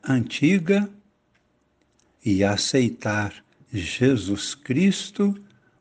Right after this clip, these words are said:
como o Messias verdadeiro.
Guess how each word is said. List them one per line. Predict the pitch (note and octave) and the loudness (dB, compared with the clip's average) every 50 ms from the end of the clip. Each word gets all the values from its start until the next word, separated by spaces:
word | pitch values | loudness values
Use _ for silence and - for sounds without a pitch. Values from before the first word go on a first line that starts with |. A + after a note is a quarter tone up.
| _ _ - | _ _ -2
como | - A2 A2+ A2+ A2 G#2+ G#2+ C3 - - | 2 4 4 4 4 4 0 -2 -2 2
o | B2+ A#2 | 2 2
Messias | A2 G#2 G#2 G2 - - - - - - C3 C#3 C#3 C3 B2+ B2+ C3 B2+ B2 A#2+ - - - - _ _ - - _ _ | 4 4 2 0 0 -4 -8 -6 -2 2 2 2 2 0 -2 -2 -2 -2 -2 -4 -8 -12 -16 -18 _ _ -20 -20 _ _
verdadeiro. | - F#2+ F2 F#2 G#2 G2+ G2 F2+ - G#2 G2 F2+ E2+ G#2+ G#2+ G#2+ G#2+ G#2 G2 F#2 F2 F#2 F2+ E2+ | -8 -6 2 4 4 4 4 2 0 -2 -2 0 2 2 4 4 6 4 4 2 0 -4 -12 -16